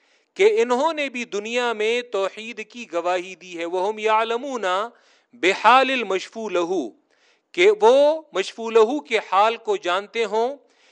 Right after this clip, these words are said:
کہ انہوں نے بھی دنیا میں توحید کی گواہی دی ہے۔ تو اب تم جو کہتے ہو کہ شیخ عبد القادر جیلانی تمہارے متعلق گواہی دے گا، تو کیا شیخ عبد القادر جیلانی تمہیں جانتا ہے؟ اسی لیے ہر دور کے علماء اپنے دور کے لوگوں پر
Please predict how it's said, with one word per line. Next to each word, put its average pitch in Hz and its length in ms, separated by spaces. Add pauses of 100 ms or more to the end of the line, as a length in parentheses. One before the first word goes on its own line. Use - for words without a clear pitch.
(180)
کہ 190 200
انہوں 240 380
نے 294 160
بھی 240 140
دنیا 214 460
میں 202 180
توحید 202 480
کی 165 240
گواہی 151 380
دی 135 260
ہے۔ 90 180 (1160)
تو 151 80
اب 175 140
تم 320 300
جو 277 160
کہتے 226 360
ہو 240 120
کہ 226 140
شیخ 226 320
عبد 226 160
القادر 208 440
جیلانی 196 500
تمہارے 220 440
متعلق 208 580
گواہی 185 380
دے 208 240
گا، 147 240 (340)
تو 147 100
کیا 185 220
شیخ 233 300
عبد 202 140
القادر 202 440
جیلانی 196 460
تمہیں 190 260
جانتا 185 540
ہے؟ 214 220 (1300)
اسی 277 340
لیے 277 260
ہر 294 320
دور 247 340
کے 254 220
علماء 185 640
اپنے 311 380
دور 208 260
کے 208 220
لوگوں 175 320
پر 170 160